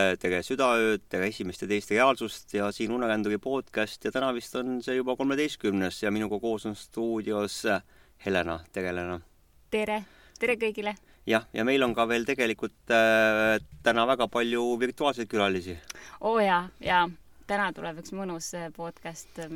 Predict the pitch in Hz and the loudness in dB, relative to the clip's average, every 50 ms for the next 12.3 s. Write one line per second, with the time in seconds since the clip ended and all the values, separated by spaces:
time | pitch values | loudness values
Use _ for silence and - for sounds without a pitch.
0 | 156 156 - - - 165 165 165 165 165 - - 175 175 170 - - 175 185 180 | -10 -12 -12 -12 -12 -10 -10 -8 -10 -10 -12 -12 -12 -14 -12 -14 -14 -14 -14 -14
1 | 180 - 175 175 - - 175 165 - 190 185 - - - _ _ - - - - | -14 -12 -12 -12 -12 -12 -12 -12 -12 -14 -16 -16 -20 -20 _ _ -20 -20 -20 -20
2 | - - 120 113 113 110 101 98 95 - - 104 101 104 101 113 117 104 95 92 | -16 -8 -4 -4 -2 -2 -2 -4 -4 -4 -4 -4 -4 -2 0 2 2 2 2 0
3 | 90 87 98 95 95 95 90 - 98 98 92 - - - - 98 - _ _ - | -2 -4 -4 -4 -4 -4 -6 -6 -6 -6 -6 -8 -10 -10 -10 -10 -10 _ _ -6
4 | 107 98 98 98 95 92 - - - - - - - - - - _ - - - | -4 -4 -2 -4 -4 -6 -10 -16 -20 -20 -20 -20 -20 -20 -20 -20 _ -16 -4 0
5 | 117 110 107 107 107 104 104 107 104 104 104 104 104 107 110 110 - 113 101 98 | 2 4 4 4 2 2 2 2 2 2 2 4 4 2 2 0 0 2 2 4
6 | 101 101 101 104 101 101 101 107 120 123 113 101 101 95 101 98 98 - 123 131 | 4 2 2 2 2 0 0 0 2 2 2 2 2 0 -2 -4 -2 -4 -4 -4
7 | - 110 95 101 98 - 98 95 95 98 98 98 - - - - - - - - | -4 -4 -2 -2 -2 2 4 4 6 6 4 2 0 -6 -16 -20 -20 -20 -20 -20
8 | _ _ _ - 113 110 113 120 117 107 101 92 - 104 98 101 101 98 95 98 | _ _ _ -2 0 0 0 0 0 -2 -2 -2 -2 -2 0 2 2 2 0 -2
9 | 95 98 95 90 - 98 98 98 101 98 98 98 92 - 107 101 - 107 92 95 | -2 -2 -4 -4 -2 -2 0 0 2 0 0 -2 -2 -2 -4 -2 -2 -2 -2 -2
10 | 92 - 107 107 110 104 - - 156 147 127 104 - - - - - _ 101 101 | -2 -2 -2 -2 -2 -2 -2 -2 0 0 0 0 -2 -4 -12 -20 -16 _ -10 -10
11 | 101 104 107 113 95 - 110 - - 110 - - - 107 104 - - 135 131 113 | -10 -8 -8 -10 -4 -4 -4 -4 -4 -8 -10 -8 -6 -6 -4 0 2 2 4 4
12 | 101 98 95 - - | 4 2 0 -2 -10